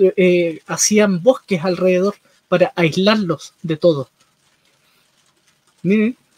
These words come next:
son datitos bien interesantes. Eso, muchachos, esa ha sido la cápsula mía esta noche lluviosa.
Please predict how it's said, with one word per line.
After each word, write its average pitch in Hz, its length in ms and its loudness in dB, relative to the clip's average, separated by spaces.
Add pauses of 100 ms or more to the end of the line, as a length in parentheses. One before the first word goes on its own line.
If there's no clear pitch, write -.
(140)
son 214 200 2
datitos 226 540 2 (200)
bien 247 220 2
interesantes. 247 880 0 (1200)
Eso, 233 280 2
muchachos, 165 640 -2
esa 175 220 0
ha - 20 -4
sido 165 300 2
la 147 180 -2
cápsula 156 560 -4
mía 160 340 -2 (240)
esta 170 280 -2
noche 165 340 -2
lluviosa. 175 580 2